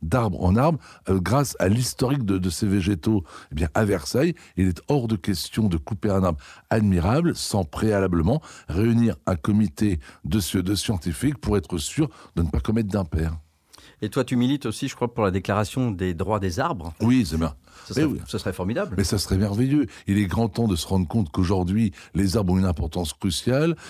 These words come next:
Speaker 1: Il faut se rendre compte également qu'aujourd'hui, pour lutter contre le réchauffement climatique,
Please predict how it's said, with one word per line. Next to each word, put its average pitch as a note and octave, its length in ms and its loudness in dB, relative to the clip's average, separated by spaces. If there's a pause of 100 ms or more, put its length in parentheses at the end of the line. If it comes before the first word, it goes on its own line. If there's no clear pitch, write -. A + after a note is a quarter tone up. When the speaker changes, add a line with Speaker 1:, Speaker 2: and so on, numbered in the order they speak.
(100)
Speaker 1:
Il G2+ 100 2
faut F#2+ 200 -2
se - 180 -2
rendre G#2+ 240 2
compte A2+ 280 0
également G2+ 360 2
qu'aujourd'hui, F#2+ 500 2
pour F2+ 180 0
lutter A#2 300 2
contre F#2 280 -4
le E2+ 60 2
réchauffement G#2+ 500 -2
climatique, G2+ 540 -2